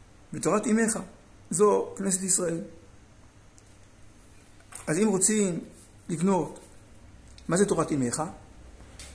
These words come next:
זה לא התכנים של ה-, של התוכ-, של התורה, לא זה מה שהאישה מלמדת את הבן שלה, זה הוא לומד, אה, בתלמוד תורה, אחר כך בישיבה. מה זה תורת אמך?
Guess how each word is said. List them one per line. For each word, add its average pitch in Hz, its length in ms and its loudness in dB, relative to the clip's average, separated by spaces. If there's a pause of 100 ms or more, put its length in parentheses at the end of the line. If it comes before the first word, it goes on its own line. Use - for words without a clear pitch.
(280)
זה 143 140 -4
לא 202 140 4
התכנים 170 420 2
של 147 160 -2
ה-, 139 200 -2
של 147 140 -4
התוכ-, - 260 -6
של 151 120 -2
התורה, 139 340 0 (600)
לא 170 80 0
זה 185 60 0
מה 196 80 0
שהאישה 156 380 2
מלמדת 139 440 0
את 143 100 -8
הבן 131 200 0
שלה, 147 260 -4 (360)
זה 156 120 -4
הוא 175 80 2
לומד, 185 280 0
אה, 190 160 -2
בתלמוד 202 300 2
תורה, 208 420 4
אחר - 180 -4
כך 165 140 -8
בישיבה. 190 400 0 (1160)
מה 175 120 2
זה 214 80 0
תורת 165 260 2
אמך? 131 300 0